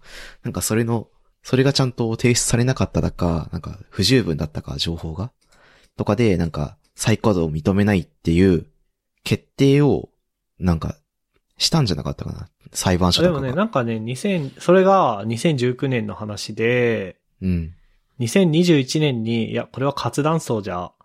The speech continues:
Speaker 2: ないですね、みたいな、
Speaker 1: あ。
Speaker 2: ふうにはなったっぽいよ。
Speaker 1: あ、そうなんだ。
Speaker 2: まあでもちょっとあんまりね、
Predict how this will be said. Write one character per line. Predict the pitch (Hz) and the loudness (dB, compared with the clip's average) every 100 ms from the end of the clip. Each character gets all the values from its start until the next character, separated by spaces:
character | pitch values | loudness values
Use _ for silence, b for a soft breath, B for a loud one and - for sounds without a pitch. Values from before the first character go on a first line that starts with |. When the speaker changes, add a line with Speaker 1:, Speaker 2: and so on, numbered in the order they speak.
| b b b b - | b b b b -4
Speaker 2:
な | 135 | -2
い | |
で | 131 | -2
す | 110 98 | -4 -6
ね、 | 104 | -8
み | 101 90 | -8 -12
た | 90 | -16
い | 82 | -16
な、 | - _ _ _ _ _ _ _ - | -20 _ _ _ _ _ _ _ -4
Speaker 1:
あ。 | 127 | 0
Speaker 2:
ふ | |
う | 123 | 0
に | 98 | -2
は | |
な | 90 90 | -8 -12
っ | _ | _
た | 117 | -12
っ | - | -12
ぽ | - 123 | -14 -12
い | - | -12
よ。 | - _ _ _ - | -18 _ _ _ -8
Speaker 1:
あ、 | |
そ | 107 214 | -4 0
う | 180 | 0
な | 85 | -2
ん | 82 | -4
だ。 | 69 - _ - | -8 -12 _ -10
Speaker 2:
ま | 110 113 104 | -4 -2 -2
あ | |
で | 104 | -6
も | 101 | -10
ち | 92 110 | -8 -10
ょ | |
っ | |
と | - 95 95 95 | -10 -12 -10 -12
あ | |
ん | 101 | -10
ま | 107 107 | -8 -8
り | 104 | -4
ね、 | 113 117 98 | -2 -2 -2